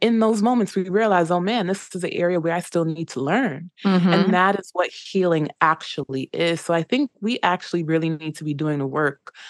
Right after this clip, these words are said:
Speaker 1: of redefining how we see healing in the first place.
Speaker 2: Yeah. I'm curious when you are in those moments and you, like you said, realize that you wanted additional support in certain things, what are those areas of support that you gravitate towards?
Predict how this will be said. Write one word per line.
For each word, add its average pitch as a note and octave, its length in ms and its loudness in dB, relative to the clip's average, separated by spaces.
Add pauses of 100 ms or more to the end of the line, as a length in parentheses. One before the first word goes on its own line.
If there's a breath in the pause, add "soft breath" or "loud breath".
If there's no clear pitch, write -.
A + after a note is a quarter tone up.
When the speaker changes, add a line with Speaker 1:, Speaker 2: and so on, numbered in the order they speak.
(160 loud breath)
Speaker 1:
of D#3+ 120 2
redefining D#3 960 0
how D3 340 2
we C#3 280 -2
see B2 200 -10
healing B2+ 360 -4
in F2+ 80 -6
the F2+ 80 -6
first - 360 -10
place. - 400 -10 (720)
Speaker 2:
Yeah. E3 280 0 (560 loud breath)
I'm G#3+ 160 2
curious G#3+ 440 0
when G#3 140 -2
you G3 140 -4
are F3 180 4
in F3 140 -2
those E3 240 -4
moments D#3+ 560 -2
and E3+ 240 0
you, D#3+ 500 0
like E3+ 160 2
you E3+ 80 -4
said, D#3 300 2
realize D#3 400 4
that - 160 -2
you D3+ 680 -4 (400)
wanted D#3 300 2
additional D3 400 0
support D#3 400 0
in E3 120 -2
certain F3+ 300 -2
things, G#3 480 0
what F#3 460 0
are E3+ 160 2
those D#3 540 -4 (100)
areas D#3+ 280 2
of D#3 80 -8
support D3+ 420 -2
that - 120 -2
you D3+ 300 -2
gravitate - 500 0
towards? - 440 -4